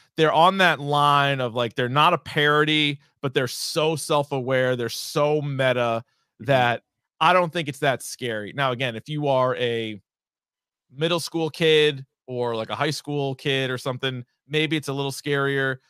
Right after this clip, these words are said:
Speaker 1: But yeah, it's, I don't think they really go for scares. Now, it is very violent. Like, if you're gonna ask somebody, it is
Speaker 2: I would say
Speaker 1: over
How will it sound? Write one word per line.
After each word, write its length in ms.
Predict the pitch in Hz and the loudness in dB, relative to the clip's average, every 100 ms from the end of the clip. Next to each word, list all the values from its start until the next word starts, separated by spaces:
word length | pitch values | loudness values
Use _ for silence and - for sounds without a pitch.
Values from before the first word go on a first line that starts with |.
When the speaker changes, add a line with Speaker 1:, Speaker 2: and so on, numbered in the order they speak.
| _ - | _ -10
Speaker 1:
But 120 | 147 | -4
yeah, 160 | 160 156 | 0 0
it's, 160 | 156 | -2
I 160 | - 196 | -2 0
don't 120 | 233 | 0
think 140 | 233 190 | -2 -4
they 120 | 170 | -2
really 220 | 151 135 | 0 0
go 200 | 131 127 | 0 -4
for 140 | - | -4
scares. 500 | - - 127 95 82 - 180 | -10 -6 -6 -6 -10 -8 0
Now, 160 | 175 | 0
it 80 | 190 | 2
is 220 | 330 247 | -4 -4
very 300 | 151 202 165 | -4 -2 -4
violent. 600 | 95 - 127 156 71 65 _ - | -6 -4 0 0 -4 -18 _ -8
Like, 120 | 135 | -8
if 100 | 131 | -6
you're 120 | 214 208 | -8 -6
gonna 160 | 156 | -2
ask 260 | 139 165 143 | 0 0 0
somebody, 340 | 139 120 120 | -4 -2 -2
it 140 | 160 202 | 0 0
is 80 | 139 | 4
Speaker 2:
I 100 | 170 | 4
would 160 | 240 190 | 4 2
say 80 | |
Speaker 1:
over 100 | 220 | 0